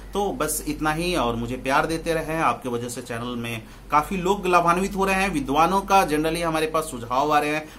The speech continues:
बहुत बहुत प्रणाम करता हूँ ऐसे विद्वानों को जो हमें सुझाव दे रहे हैं। मैं आपके बहुत बड़ा विद्वान नहीं हूँ, आप लोगों की विद्वता की वजह से ही थोड़ी सी जो विज्ञान की बातें हैं मैं आप लोगों के बीच रख रहा हूँ। जो हमारे अनुज है जो हमसे सीखने की कोशिश कर रहे हैं, हमारे जो छात्रगण हैं, जो हमारे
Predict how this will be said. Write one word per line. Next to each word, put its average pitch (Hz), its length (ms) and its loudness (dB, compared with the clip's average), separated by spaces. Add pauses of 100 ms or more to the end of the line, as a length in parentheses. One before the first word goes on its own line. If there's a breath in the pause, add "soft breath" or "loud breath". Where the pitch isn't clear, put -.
बहुत 160 160 2
बहुत 156 200 -4
प्रणाम 127 340 -2
करता 143 220 -6
हूँ 151 120 -2
ऐसे 131 180 -4
विद्वानों 117 400 -6
को 120 100 -10
जो 117 120 -6
हमें 110 200 -6
सुझाव 107 380 -4
दे 120 80 -4
रहे 117 120 -4
हैं। 123 160 -10 (240 loud breath)
मैं 120 100 -2
आपके 107 440 -2
बहुत 139 260 -4
बड़ा 151 140 0
विद्वान 127 420 0
नहीं 143 220 -2
हूँ, 151 300 -4 (200 loud breath)
आप 135 180 2
लोगों 139 160 -4
की 147 80 -6
विद्वता 139 400 -2
की 156 120 -6
वजह 131 240 -6
से 147 160 -6
ही 151 100 -6
थोड़ी 123 240 -6
सी 123 140 -10
जो 117 120 -8
विज्ञान 127 360 -4
की 156 120 -8
बातें 151 280 -2
हैं 160 80 -6
मैं 147 100 -4
आप 123 160 -2
लोगों 117 100 -8
के 123 60 -8
बीच 147 220 -6
रख 165 160 -4
रहा 165 120 0
हूँ। 185 220 -4 (200 loud breath)
जो 226 100 4
हमारे 196 320 4
अनुज 190 340 4
है 214 140 4
जो 202 80 0
हमसे 170 340 -2
सीखने 165 360 -8
की 147 60 -8
कोशिश 147 260 -8
कर 156 180 -6
रहे 156 160 -4
हैं, 160 140 -4
हमारे 135 460 -2 (220 loud breath)
जो 131 140 -2
छात्रगण 156 500 -2
हैं, 156 300 -4
जो 123 140 -4
हमारे 120 500 -6